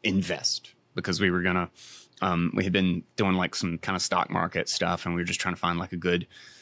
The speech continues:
long-term strategy to, like, put it in places. And then, like, Bitcoin landed, and we were like, "Oh my God, this is it. This is our first investment. We're gonna be, ge-, we're geniuses."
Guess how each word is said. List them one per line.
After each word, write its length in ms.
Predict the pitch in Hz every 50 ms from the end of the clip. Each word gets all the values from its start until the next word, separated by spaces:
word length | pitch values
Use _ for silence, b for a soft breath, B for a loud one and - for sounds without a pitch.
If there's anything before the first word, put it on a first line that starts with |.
| B B B B B
long-term 720 | - 110 117 113 117 117 117 113 113 110 107 107 107 101
strategy 720 | - - - 95 92 92 90 92 90 80 98 92 92 92
to, 120 | 90 85
like, 160 | 87 87 85 - _ _ _ _
put 140 | - - 101
it 80 | 92 98
in 100 | 98 95
places. 380 | - 104 104 107 110 107 87 - -
And 140 | - 110 107
then, 100 | 107 107
like, 220 | 98 90 90 - -
Bitcoin 480 | 117 104 - - 98 87 82 85 85 - _ _ _ -
landed, 420 | - 92 87 80 80 80 82 80
and 100 | 80 80
we 40 | 82
were 80 | 80 82
like, 160 | 82 82 -
"Oh 100 | - 104
my 140 | - - -
God, 320 | 107 - - 92 92 87 -
this 200 | - 104 95 -
is 140 | 92 90 82 -
it. 240 | - 90 82 -
This 220 | - 95 95 - -
is 100 | 92 92
our 120 | 90 92
first 360 | - - 107 92 - - -
investment. 460 | 92 87 85 92 87 87 - - 87 107
We're 100 | 113 107
gonna 140 | 110 98
be, 100 | 90 98 95
ge-, 220 | 90 - - -
we're 120 | 202 143 120
geniuses." 760 | 95 - - 113 104 101 95 95 95 - 101 95 87 -